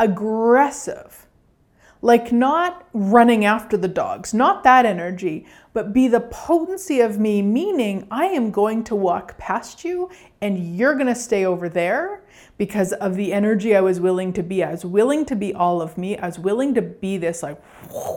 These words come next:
energy, but not in their face. And, and I just perceived that that was really important.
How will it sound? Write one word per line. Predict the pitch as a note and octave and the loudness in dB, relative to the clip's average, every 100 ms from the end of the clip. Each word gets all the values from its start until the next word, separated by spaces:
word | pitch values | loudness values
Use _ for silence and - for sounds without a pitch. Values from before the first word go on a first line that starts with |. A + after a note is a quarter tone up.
| - _ _ | -12 _ _
energy, | G3 F#3+ F#3+ F3 D#3+ C#3 - _ _ _ _ _ _ _ | -4 -2 -2 -4 -8 -8 -14 _ _ _ _ _ _ _
but | B3 B3 | 2 6
not | A#3 A#3+ B3+ D4+ - | 6 6 4 2 0
in | C4+ B3+ | 2 4
their | A#3+ G3+ | 2 0
face. | - A3+ G#2 - - - | -2 -4 -4 -12 -16 -4
And, | G#3+ G#3 G#3+ | 0 0 0
and | A3+ | 0
I | A3 | 2
just | G3+ G#3 D4+ - | 0 -4 -8 -4
perceived | G#4 G4 - A3+ G#3 F3 | -4 -4 -6 -4 -4 -2
that | F3+ F#3 | -4 2
that | F#3 - | 4 6
was | A3 G#3 | 4 4
really | A3 B3+ A#3+ A#3 | 6 8 8 6
important. | A#3 A#3+ C#4+ G3+ F3+ G3 | 4 2 2 2 -2 -10